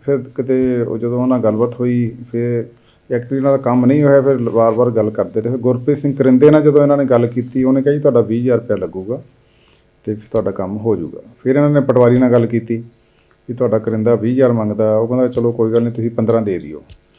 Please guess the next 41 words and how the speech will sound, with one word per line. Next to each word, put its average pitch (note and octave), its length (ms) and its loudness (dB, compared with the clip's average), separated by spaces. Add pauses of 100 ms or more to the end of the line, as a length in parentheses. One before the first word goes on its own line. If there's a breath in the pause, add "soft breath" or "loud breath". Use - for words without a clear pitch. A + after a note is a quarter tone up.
(420 soft breath)
ਤੇ - 120 -16
ਉਹ C#3+ 160 0
ਫਿਰ D3 120 4
ਸਾਰਾ C3+ 480 6
ਇਹ B2+ 440 2 (440)
ਜਿਹੜੀ A2 540 -6
ਇਹਨਾਂ A#2 220 -2
ਨੇ A2+ 200 -4 (320)
ਵੌਇਸ G#2 480 -4
ਰਿਕਾਰਡ G#2+ 340 -4
ਇਹਨਾਂ G#2 160 -10
ਦੀ G2+ 80 -10
ਕਰ F#2 220 -6
ਲਈ G2 120 -8
ਸੀਗੀ, A2 320 -8
ਉਹ, G#2+ 220 -8 (380 soft breath)
ਉਹਦੇ B2 160 -2
ਬੇਸਿਸ A2+ 360 -4
'ਤੇ A2+ 140 -8
ਇਹਨਾਂ A2+ 140 -6
ਨੇ G#2+ 120 -6
ਫਿਰ G#2 380 -8 (120)
ਜਦੋਂ G#2 220 -12 (840 soft breath)
ਐਂਟੀ A#2 220 -6
ਕਰਪਸ਼ਨ A#2 340 -6
'ਤੇ A2 180 -4
ਪਾਈ A2 400 -4
ਹੈ, A#2+ 120 0
ਫਿਰ A#2 180 -6
ਇਹਦੀ A2+ 360 -4 (180)
ਵੈਰੀਫਿਕੇਸ਼ਨ A2 500 -6
ਦੌਰਾਨ A#2 260 -4
ਫਿਰ A#2+ 180 -6
ਇਹ, A2+ 240 -4 (440)
ਇਹਨਾਂ A2+ 180 -6
ਦੀ G#2+ 200 -6
ਵੌਇਸ G2+ 320 -4
ਸੈਂਪਲ A2 400 -6
ਵੀ A#2 120 -6
ਲਏ G#2 240 -2
ਗਏ, G#2 200 -6